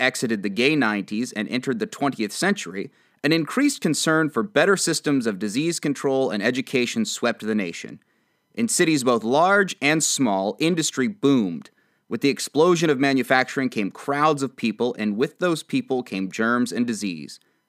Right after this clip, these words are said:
Soon, tuberculosis ranked as the leading cause of death in the nation. In Muncie, Indiana, anxiety over bacterial disease loomed just as large as in major cities like New York and Chicago.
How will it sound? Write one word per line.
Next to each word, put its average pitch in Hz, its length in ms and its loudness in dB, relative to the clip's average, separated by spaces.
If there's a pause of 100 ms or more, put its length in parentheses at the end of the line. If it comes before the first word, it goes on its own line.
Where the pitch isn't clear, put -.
(120)
Soon, 120 520 2 (340)
tuberculosis 151 840 2
ranked 113 300 0
as 104 180 -4
the 104 80 -2
leading 180 320 -2
cause 131 260 -2
of 107 160 -6
death 107 300 0
in 110 100 0
the 107 80 0
nation. 110 460 -2 (480)
In 120 160 4
Muncie, 165 360 0
Indiana, 131 460 2
anxiety 110 720 2
over 107 240 -2
bacterial 131 600 0
disease 113 540 -2
loomed 101 260 -4
just - 300 0
as 123 120 -2
large 147 440 2
as 107 120 -4
in 107 160 0
major 143 280 2
cities 135 360 0
like 101 220 -6
New 123 140 2
York 131 240 2
and 123 120 -4
Chicago. 90 560 -4